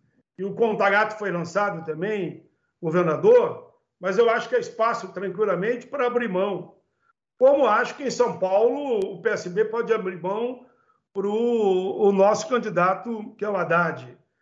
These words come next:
No Rio Grande do Sul, eu tô acompanhando aqui.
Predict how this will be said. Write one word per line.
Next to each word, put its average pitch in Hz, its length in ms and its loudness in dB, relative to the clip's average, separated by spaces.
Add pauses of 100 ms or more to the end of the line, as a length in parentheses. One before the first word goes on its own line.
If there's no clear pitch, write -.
(260)
No 277 260 -2
Rio 277 200 0
Grande 226 220 2
do 175 100 -4
Sul, 240 680 -6 (400)
eu 202 140 0
tô 247 100 6
acompanhando 262 720 0
aqui. 131 400 -10